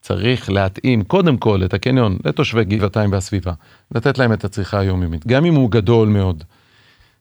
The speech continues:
קודם כל, תכבד את הסביבה המיידית שאתה נמצא בה, ואחר כך זה, אז זה באמת היה, זה היה, זה השתנה מהר מאוד, הפנייה הפרסומית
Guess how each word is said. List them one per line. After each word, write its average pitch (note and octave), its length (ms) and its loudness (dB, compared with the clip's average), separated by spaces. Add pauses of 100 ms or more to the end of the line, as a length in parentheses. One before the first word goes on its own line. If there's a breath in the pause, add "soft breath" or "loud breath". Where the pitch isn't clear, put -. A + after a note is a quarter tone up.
קודם E3+ 260 0
כל, C3+ 300 2 (120)
תכבד A#2 420 0
את A#2+ 120 -2
הסביבה A2 600 2
המיידית G2 380 0
שאתה G2 240 -2
נמצא F#2+ 280 0
בה, E2+ 120 -6 (200)
ואחר B2 520 0
כך D#3 100 -2
זה, B2+ 140 -4 (120)
אז E2 240 -6 (220 soft breath)
זה A2 100 0
באמת A#2 280 2
היה, G#2+ 240 2
זה F#2+ 100 2
היה, B2 320 2 (140)
זה F#2 520 -2
השתנה G2+ 360 -2
מהר A2+ 220 0
מאוד, G2+ 360 0
הפנייה A2 300 0
הפרסומית A2+ 840 -2